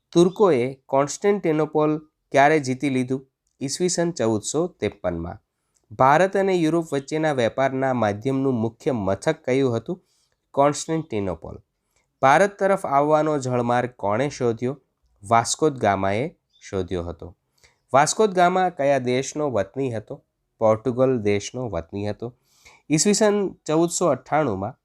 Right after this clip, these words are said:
વાસ્કો દ ગામા ભારતના કયા બંદરે આવ્યો હતો? તે બંદરનો રાજા કોણ હતો? તે કાલિકટ બંદરે આવ્યો હતો. કાલિકટ બંદરનો રાજા સામુદ્રિક એટલે કે જામોરિન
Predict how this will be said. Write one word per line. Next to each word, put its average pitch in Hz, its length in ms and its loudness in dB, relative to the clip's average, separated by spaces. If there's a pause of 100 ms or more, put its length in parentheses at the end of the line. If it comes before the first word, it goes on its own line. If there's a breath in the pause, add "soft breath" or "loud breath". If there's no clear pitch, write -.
(160)
વાસ્કો 123 360 2
દ 156 60 -4
ગામા 143 320 2
ભારતના 131 600 -2
કયા 127 320 0
બંદરે 120 480 2
આવ્યો 127 340 2
હતો? 127 260 -8 (480)
તે 165 100 0
બંદરનો 156 520 2
રાજા 110 420 4
કોણ 113 260 0
હતો? 95 340 -12 (500)
તે 175 180 0
કાલિકટ 147 520 2
બંદરે 131 400 2
આવ્યો 127 280 2
હતો. 123 280 -10 (360)
કાલિકટ 151 420 2
બંદરનો 147 540 0
રાજા 135 500 2 (200)
સામુદ્રિક 127 760 -2 (160)
એટલે 101 220 -8
કે 104 120 -2
જામોરિન 123 600 0